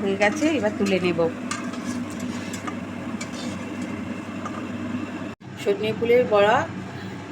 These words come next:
পরিবেশনের জন্য রেডি হয়ে গেছে। এইভাবে বাড়িতে বানিয়ে খাবেন।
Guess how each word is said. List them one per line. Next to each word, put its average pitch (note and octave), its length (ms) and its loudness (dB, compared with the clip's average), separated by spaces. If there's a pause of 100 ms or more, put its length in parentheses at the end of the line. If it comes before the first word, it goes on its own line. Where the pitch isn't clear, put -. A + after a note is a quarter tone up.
(240)
পরিবেশনের G3+ 600 4
জন্য A3+ 160 4 (160)
রেডি F#3 260 4
হয়ে F#3 220 2
গেছে। F3 240 0 (320)
এইভাবে A3+ 280 2 (100)
বাড়িতে G3 300 2
বানিয়ে F#3+ 340 2 (120)
খাবেন। G3 280 2